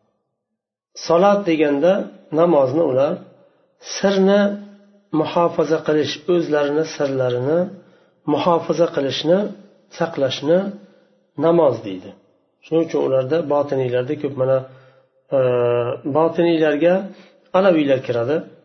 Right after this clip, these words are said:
va isnashariylar, fotimiylar, yana ba'zi bir nimalar kiradi. Shularni tekshirsangiz, e, aksariyati, balki ha-, hammasi desa ham xato bo'lmasa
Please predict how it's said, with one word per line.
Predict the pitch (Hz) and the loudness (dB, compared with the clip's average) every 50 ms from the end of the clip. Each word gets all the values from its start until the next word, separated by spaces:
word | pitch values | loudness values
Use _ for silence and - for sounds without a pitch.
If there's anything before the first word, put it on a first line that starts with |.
| _ _ _ _ _ - | _ _ _ _ _ -6
va | - 131 127 131 127 - - - - - _ _ _ _ _ _ _ _ _ _ _ _ _ _ _ _ _ _ - | -4 -2 0 0 0 -2 -4 -10 -18 -20 _ _ _ _ _ _ _ _ _ _ _ _ _ _ _ _ _ _ -16
isnashariylar, | - - 156 143 139 131 - 143 131 127 123 123 120 135 151 160 165 175 - | -8 -4 -2 -2 -2 0 -2 -2 -2 -2 -4 -2 0 0 0 0 0 -4 -6
fotimiylar, | - - 147 139 135 135 131 131 123 120 131 156 156 | -2 0 0 0 0 -2 -4 -2 -2 -2 -2 -2 -2
yana | 147 143 135 139 131 | 0 0 0 0 2
ba'zi | 139 143 143 135 139 | 2 2 2 2 0
bir | 143 151 151 151 - - - _ _ _ _ _ - | -2 -2 -2 -4 -10 -18 -20 _ _ _ _ _ -2
nimalar | 156 147 151 143 147 151 147 | 0 2 2 2 2 0 0
kiradi. | - 135 117 113 98 95 - - - _ _ _ _ _ _ _ _ _ _ _ _ _ _ _ _ _ _ _ _ _ _ _ _ _ _ _ _ - | -2 -2 0 0 -2 -4 -8 -16 -20 _ _ _ _ _ _ _ _ _ _ _ _ _ _ _ _ _ _ _ _ _ _ _ _ _ _ _ _ -14
Shularni | - - 175 175 170 160 170 170 | -6 0 2 2 4 4 2 0
tekshirsangiz, | - 165 135 - 147 127 - - 147 165 202 - - - - _ _ _ _ _ _ - 147 147 - - | 0 -2 -2 -2 -2 -2 0 0 -2 -2 -2 -4 -12 -20 -20 _ _ _ _ _ _ -6 -6 -4 -2 0
e, | 165 143 135 131 127 127 131 127 | 0 2 2 4 4 2 2 0
aksariyati, | - 160 160 - - - 175 156 143 139 135 127 123 - 160 165 170 165 | 0 -2 -4 -4 -4 0 0 0 2 0 0 -2 -2 -2 -2 -4 -2 -2
balki | 135 135 135 131 - 123 | -2 -4 -4 -4 -6 -8
ha-, | - - - - - 139 | -6 -6 -6 -4 -4 -6
hammasi | 127 - 165 185 185 160 - 147 135 | -2 0 0 2 2 0 0 -2 -4
desa | 127 123 - - 131 127 | -4 -6 -4 -4 -2 -2
ham | 127 131 131 - - | -2 -2 -4 -10 -10
xato | - - 139 131 - 131 | -6 -4 -2 0 0 0
bo'lmasa | 123 123 120 117 117 127 | 0 0 -2 -4 -6 -8